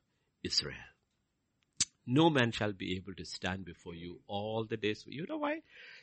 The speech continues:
You know simply why Joshua could not be defeated? It's because he was sent. It's a man who was sent, to whom God spoke. Okay?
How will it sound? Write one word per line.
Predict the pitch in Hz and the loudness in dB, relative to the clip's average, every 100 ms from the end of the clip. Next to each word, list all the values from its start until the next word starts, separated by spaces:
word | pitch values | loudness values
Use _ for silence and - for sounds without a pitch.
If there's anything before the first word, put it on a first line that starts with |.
| _ | _
You | 196 | -4
know | 359 | -4
simply | - - 165 214 226 | 0 2 2 2 0
why | 185 185 - - 160 151 | 4 2 2 -4 -14 -8
Joshua | 123 143 143 | -6 -2 -2
could | 135 | 0
not | 143 135 | -2 -2
be | |
defeated? | 123 - 139 - 247 _ _ _ _ _ _ _ _ | -8 -8 -10 -12 -18 _ _ _ _ _ _ _ _
It's | - | -10
because | 143 165 | -4 -4
he | - | -4
was | 185 - | -6 -4
sent. | 294 208 - _ _ _ | -6 -8 -16 _ _ _
It's | 123 127 | -8 -4
a | |
man | 123 127 | -2 -2
who | 117 | -4
was | 110 | -6
sent, | - 240 214 | -10 -12 -12
to | - | -4
whom | 113 117 | -2 0
God | 104 110 | 0 0
spoke. | - - 466 - - _ _ _ - - - - _ - | -2 0 0 -2 -10 _ _ _ -20 -20 -20 -20 _ -18
Okay? | - 262 | -16 -14